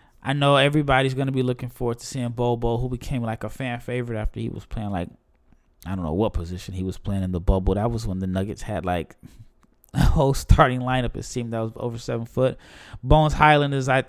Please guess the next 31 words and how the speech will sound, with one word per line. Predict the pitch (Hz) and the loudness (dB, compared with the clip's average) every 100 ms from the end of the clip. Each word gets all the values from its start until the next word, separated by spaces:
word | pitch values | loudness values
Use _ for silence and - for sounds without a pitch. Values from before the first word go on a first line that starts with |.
| - | -6
someone | - 160 147 139 135 | -2 2 4 2 2
that | 123 | 4
I | 123 | 4
believe | 120 120 123 120 | 2 2 2 0
is | 117 | -2
gonna | 123 113 117 | -2 0 -2
light | - 113 117 123 123 | -2 0 2 2 0
it | - | -2
up | - 107 - | -4 -2 -2
in | 110 | -2
the | 110 | -4
Summer | 120 113 117 | -6 -4 -2
League. | 113 110 | -2 -2
I | 104 | -4
mean, | 107 | -2
that | 117 - | -2 -4
setting | - 131 120 117 107 | -4 -2 0 0 -2
is, | 104 110 | -4 -4
is | 92 110 | -6 -6
built | 117 120 - | -4 -4 -4
for | - 107 | -6 -6
his | 117 110 | -4 -6
game. | 110 120 123 123 - _ _ _ - - | -4 -2 -2 -4 -10 _ _ _ -20 0
The | 151 | 2
Detroit | 160 - 147 - | 4 4 2 2
Pistons, | 165 165 165 170 180 - - - - _ _ _ _ _ - | 0 0 -2 -2 -2 -6 -20 -20 -20 _ _ _ _ _ -6
it | |
looks | 117 120 - | -2 -2 0
like | 123 117 - | 0 0 -2
a | 95 | -4
large | 104 101 101 131 139 139 139 139 143 - | -2 -2 0 4 8 8 8 4 0 -4